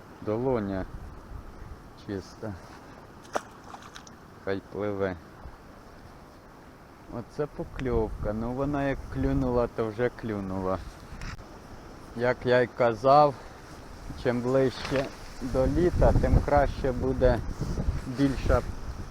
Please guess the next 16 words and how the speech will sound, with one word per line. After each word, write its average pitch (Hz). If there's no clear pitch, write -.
ловиться 131
риба. 95
І 110
краще, 139
і 101
більша. 120
І 104
сьогодні 123
перший 117
день 143
тепла 117
після 117
холодів. 113
Сьогодні 110
вісімнадцять 113
там 98